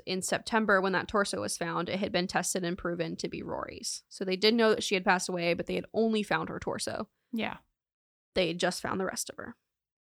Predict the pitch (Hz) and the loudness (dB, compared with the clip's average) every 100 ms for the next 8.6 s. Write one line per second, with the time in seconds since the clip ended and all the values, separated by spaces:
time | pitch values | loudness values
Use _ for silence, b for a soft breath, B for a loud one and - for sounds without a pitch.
0 | - 220 208 202 190 175 _ _ _ _ | -6 -4 -2 -4 -6 -10 _ _ _ _
1 | 262 330 359 349 294 254 - 233 226 214 | 6 8 8 8 6 4 2 2 2 0
2 | 202 185 185 202 196 196 220 240 220 220 | 0 0 2 2 2 0 0 0 0 0
3 | 202 190 180 202 180 180 156 180 - 110 | 0 -2 -2 -4 -4 -4 -4 -6 -6 -8
4 | 71 - - - 190 190 196 220 240 233 | -8 -12 -10 -4 -2 0 0 4 6 6
5 | 233 - - 208 196 185 - 185 - 180 | 2 -6 -6 -2 0 -2 0 -2 0 -2
6 | 175 196 190 196 190 185 202 - - - | -2 -4 -2 -4 -2 -2 -2 -2 -4 -8
7 | _ _ _ _ _ 240 320 320 226 190 | _ _ _ _ _ 2 4 4 2 2
8 | 175 170 151 143 214 | 0 2 4 4 2